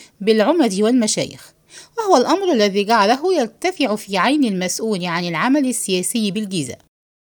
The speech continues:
لدرجة أنه كان يستعين به في عقد الندوات والمؤتمرات في القرى المحيطة بالجيزة، وهي ندوات كانت أشبه بسهرات طيبة في بيوت العمد والمشايخ. وكان الحوار يدور حول موائد الطعام الدسم،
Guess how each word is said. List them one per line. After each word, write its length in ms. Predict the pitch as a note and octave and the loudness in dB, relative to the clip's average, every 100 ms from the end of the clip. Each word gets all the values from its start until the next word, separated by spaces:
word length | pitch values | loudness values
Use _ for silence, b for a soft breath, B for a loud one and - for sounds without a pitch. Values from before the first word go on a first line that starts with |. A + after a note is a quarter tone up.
| - | -6
لدرجة 480 | D4+ G#4+ G4+ F#4+ A3+ | 0 2 2 2 0
أنه 240 | G3+ D4+ | 2 2
كان 260 | C#4+ D4 D#4+ | 2 2 2
يستعين 500 | G3 - G3+ C4 B3+ | 0 0 2 2 2
به 240 | G3+ C4+ B3 | 0 -2 -2
في 140 | G3 | 0
عقد 260 | F#3 - F#3 | 0 0 -4
الندوات 580 | F3 F3 E3 F#3+ C#4 G3+ | -4 -2 -2 -2 -2 -2
والمؤتمرات 800 | E3+ G3 C4 F#3 E3+ D#3+ F3 - B B | -2 -2 -2 -4 -2 -2 -4 -8 B B
في 120 | - | 0
القرى 400 | F#4 - - D#4 | 2 2 0 2
المحيطة 580 | B3 G3 G3 - C4+ B3 A#3+ | 2 0 0 0 0 -2 -4
بالجيزة، 520 | F#3 F#3 C#3 C3 - _ _ B B B4+ | -6 -6 -8 -12 -14 _ _ B B -2
وهي 280 | A#4+ C#4 | 4 4
ندوات 560 | G#3 C#4 A#3 F#3 F3+ F#3 - B | 6 2 2 2 2 0 -8 B
كانت 420 | - A#4+ F4 D4+ | 2 4 4 4
أشبه 480 | - D#4 - D#4 C#4+ | 2 0 2 2 4
بسهرات 720 | C#4+ A3+ - G3+ F#3+ G#3+ - | 2 2 2 2 2 2 0
طيبة 720 | E4+ - F#3 F3 A3 B3+ C4 F4 | -4 -2 -2 -2 0 -2 -2 -6
في 220 | - A3 | -4 -4
بيوت 380 | E3 F#3 B3 C#4 | -4 -4 -4 -2
العمد 420 | G3+ F3+ B3 F#3+ | -2 0 0 0
والمشايخ. 640 | F3+ A3 G#3 - D3+ - - _ _ _ _ | 0 0 0 -2 -6 -12 -20 _ _ _ _
وكان 340 | F4+ F4+ B4+ G#4 | -2 0 4 4
الحوار 420 | - A#3+ B3+ F#4+ | 4 6 6 6
يدور 420 | C#4+ G#3 C4 E4 | 4 2 2 0
حول 340 | C4+ C#4 D4+ G#3 | 2 2 2 0
موائد 380 | G3 C#4 A#3 | 0 0 0
الطعام 440 | F#3 - G3+ G#3+ B3+ | -4 -4 0 2 2
الدسم، 400 | F#3+ D#3+ - | 0 -4 -6